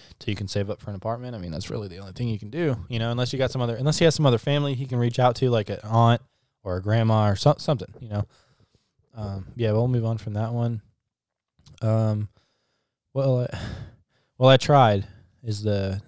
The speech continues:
the title. Just venting. We are about to be homeless. I tried my best, but this time we will be.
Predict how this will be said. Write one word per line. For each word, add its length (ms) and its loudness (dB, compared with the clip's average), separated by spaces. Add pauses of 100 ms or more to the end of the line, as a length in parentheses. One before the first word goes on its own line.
(100)
the 220 -4
title. 460 0
Just 220 4
venting. 480 0 (600)
We 140 4
are 40 8
about 260 6
to 60 -12
be 120 2
homeless. 460 4
I 120 2
tried 260 4
my 140 2
best, 300 2
but 100 -4
this 160 -2
time 280 0
we 120 -2
will 240 2
be. 220 -4